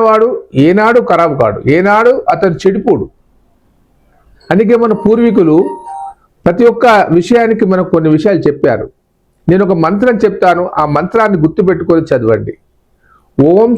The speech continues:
శ్రీం హ్రీం శ్రీం కమలే కమలాలయే ప్రసీద ప్రసీద శ్రీం హ్రీం శ్రీం శ్రీ మహాలక్ష్మే నమః. ఈ మంత్రాన్ని కనుక రోజు చదువుతూ ఉంటే ఆర్థికంగా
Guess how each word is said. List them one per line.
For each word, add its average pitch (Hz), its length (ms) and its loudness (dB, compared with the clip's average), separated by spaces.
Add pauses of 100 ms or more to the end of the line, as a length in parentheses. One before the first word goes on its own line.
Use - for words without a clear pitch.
శ్రీం 226 380 2 (720)
హ్రీం 214 360 2 (140)
శ్రీం 226 320 2 (520)
కమలే 175 540 2 (320)
కమలాలయే 165 960 2 (300)
ప్రసీద 185 500 0 (200)
ప్రసీద 139 500 2 (600)
శ్రీం 180 420 2 (440)
హ్రీం 170 320 2 (380)
శ్రీం 170 280 2 (400)
శ్రీ 170 160 2 (200)
మహాలక్ష్మే 147 800 0 (180)
నమః. 110 280 -2 (600)
ఈ 135 40 2 (100)
మంత్రాన్ని 165 480 0
కనుక 127 180 -4 (160)
రోజు 175 200 2 (120)
చదువుతూ 135 380 0
ఉంటే 113 200 -2 (240)
ఆర్థికంగా 143 560 -2